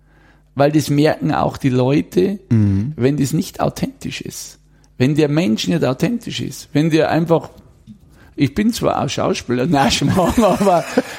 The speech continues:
Speaker 1: ist ja jeder Mensch. Und, äh, aber man, die Leute merken das, glaub ich, gleich,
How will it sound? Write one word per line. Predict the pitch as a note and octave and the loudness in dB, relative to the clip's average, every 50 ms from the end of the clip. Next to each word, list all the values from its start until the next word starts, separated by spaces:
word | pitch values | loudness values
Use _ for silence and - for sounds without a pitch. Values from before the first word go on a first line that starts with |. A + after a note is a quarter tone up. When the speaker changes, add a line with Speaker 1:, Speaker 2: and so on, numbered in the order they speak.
| - - - | -4 0 0
Speaker 1:
ist | E3 D#3 D#3 | 2 2 2
ja | E3 | 2
jeder | C3 C#3 D3+ E3 E3 D#3+ | 2 2 2 2 2 0
Mensch. | D3 C#3 C3+ C#3 F3 - - - - - - - - - | 0 0 -2 -2 -4 -6 -10 -12 -14 -18 -20 -20 -16 -6
Und, | - - D3+ D#3 D#3 D#3 D#3+ D#3 D3 | 0 2 4 4 4 2 0 -2 -2
äh, | - - C3+ C3+ C#3 C#3 C3+ C#3 C#3 C3+ C3 - - _ _ _ _ _ _ _ | -2 0 2 2 4 4 2 2 0 -2 -6 -10 -16 _ _ _ _ _ _ _
aber | - C#3+ C#3+ D#3 D3+ D3 - - - | -4 0 2 2 2 2 0 -2 -2
man, | C3+ C#3+ D3+ D#3 G#2+ - - | -2 0 0 0 -4 -8 -2
die | - E3+ | 0 2
Leute | D#3 D3+ D3 F3 F3 - E3 | 2 4 2 2 2 0 0
merken | D3+ C#3+ C#3+ - C#3+ C#3+ C#3 | 2 2 0 0 0 -2 0
das, | C#3 C#3 B2+ - | 0 -2 -4 -4
glaub | - C3+ B2+ C3 B2+ | -4 -2 -2 0 -2
ich, | C3+ B2+ | -4 -4
gleich, | - - - F#2 G#2+ D3 E3 | -4 -6 -6 -4 -4 -4 -6